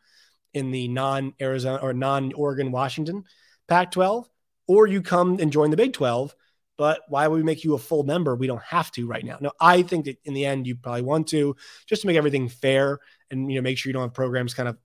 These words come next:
off the back foot already, uh, like Oregon, you know, or excuse me, like Arizona State,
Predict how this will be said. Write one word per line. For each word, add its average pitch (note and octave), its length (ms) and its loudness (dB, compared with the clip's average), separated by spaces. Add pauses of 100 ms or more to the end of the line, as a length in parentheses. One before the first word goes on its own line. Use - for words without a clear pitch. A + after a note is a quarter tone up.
off C3+ 280 4
the B2+ 80 -6
back B2 240 -2
foot C3+ 260 -8
already, B2 560 -6 (360)
uh, C3+ 280 -2
like C3+ 140 -4
Oregon, C#3+ 560 0
you C#3 100 0
know, C3 160 2
or C3+ 160 -2
excuse B2+ 240 -4
me, B2+ 80 -2
like B2 140 -4
Arizona C3 320 -2
State, B2+ 420 -2